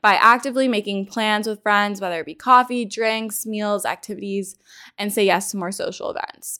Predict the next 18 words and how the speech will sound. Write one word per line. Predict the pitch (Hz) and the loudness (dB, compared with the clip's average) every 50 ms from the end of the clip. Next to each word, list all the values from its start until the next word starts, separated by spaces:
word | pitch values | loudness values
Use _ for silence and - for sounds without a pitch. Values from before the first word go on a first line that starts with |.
| - | 0
I | - 220 233 | 2 2 2
feel | 226 220 202 202 | 4 4 6 6
like | 214 233 247 269 | 6 6 6 4
I | |
was | 262 247 - | 2 2 2
definitely | 214 190 196 196 208 208 202 | 0 0 0 -2 -4 -4 -4
a | 208 - 202 | -2 -2 -2
lot | 202 175 151 139 - | 0 0 0 0 0
more | 214 247 262 | 0 -2 -2
social | - 254 226 220 208 233 220 | 0 -2 -2 -2 -2 -2 0
this | 214 214 208 - | 0 0 0 0
year. | 208 208 202 196 202 202 208 _ _ _ _ _ _ - | -2 0 0 0 0 -2 -2 _ _ _ _ _ _ -10
I | - 196 | -10 -8
feel | 196 180 180 180 | -4 -2 0 2
like | 180 175 180 175 175 - _ _ _ _ _ - | 4 4 2 2 0 -4 _ _ _ _ _ -6
I've | - 190 185 190 | -4 -4 0 2
really | 185 175 180 190 190 190 190 180 170 - - - _ _ | 4 4 6 6 6 4 4 2 2 0 -2 -6 _ _
deepened | 196 - 233 233 220 233 233 233 226 226 214 208 | -8 -4 -2 2 4 4 4 6 4 2 0 -4